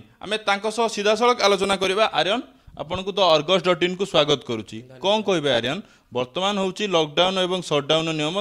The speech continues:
Speaker 1: ତା ସହିତ ଆମେ କୋଭିଡ୍ ନାଇଣ୍ଟିନ୍ ଅର୍ଥାତ୍ କରୋନା ମହାମାରୀ ଦେଇ ଗତି କରୁଛେ। ତେବେ ଏହି ସମୟରେ ରହି ଆପଣଙ୍କର ଆଗାମୀ ଇଭେଣ୍ଟ ପାଇଁ ଆପଣ କୋଉ ଭଳି ପ୍ରସ୍ତୁତ ଚଲେଇଛନ୍ତି?
Speaker 2: ଏ, କୋଭିଡ୍ ନାଇଣ୍ଟିନ୍ ପାଇଁ ତ ମୋର ବହୁତ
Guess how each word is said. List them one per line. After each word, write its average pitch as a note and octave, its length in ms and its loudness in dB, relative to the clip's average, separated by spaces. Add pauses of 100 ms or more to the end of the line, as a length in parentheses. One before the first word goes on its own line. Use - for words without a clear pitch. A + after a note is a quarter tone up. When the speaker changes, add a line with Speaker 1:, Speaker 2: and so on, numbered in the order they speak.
(120)
Speaker 1:
ତା F#3+ 160 2
ସହିତ F#3+ 240 -4
ଆମେ F#3 240 -2
କୋଭିଡ୍ F#3 400 4
ନାଇଣ୍ଟିନ୍ F#3+ 340 0
ଅର୍ଥାତ୍ A3 320 2 (300)
କରୋନା F#3 380 4
ମହାମାରୀ F#3+ 440 2
ଦେଇ G3 160 4
ଗତି D3+ 280 0
କରୁଛେ। A2+ 340 -4 (280)
ତେବେ A3 200 0
ଏହି G3 200 2
ସମୟରେ A#3 420 2
ରହି G3+ 260 2
ଆପଣଙ୍କର G#3 560 0
ଆଗାମୀ F3+ 400 0
ଇଭେଣ୍ଟ F#3+ 400 0
ପାଇଁ E3+ 240 2
ଆପଣ G#3+ 280 0
କୋଉ A3+ 240 2
ଭଳି A3 160 8
ପ୍ରସ୍ତୁତ F#3 400 -2 (120)
ଚଲେଇଛନ୍ତି? A2 520 -4 (680)
Speaker 2:
ଏ, C#3+ 80 -6 (160)
କୋଭିଡ୍ C3+ 360 -6
ନାଇଣ୍ଟିନ୍ D3 380 -8
ପାଇଁ D3+ 180 -8
ତ D3 80 -8
ମୋର D3 240 -8
ବହୁତ C3+ 260 -6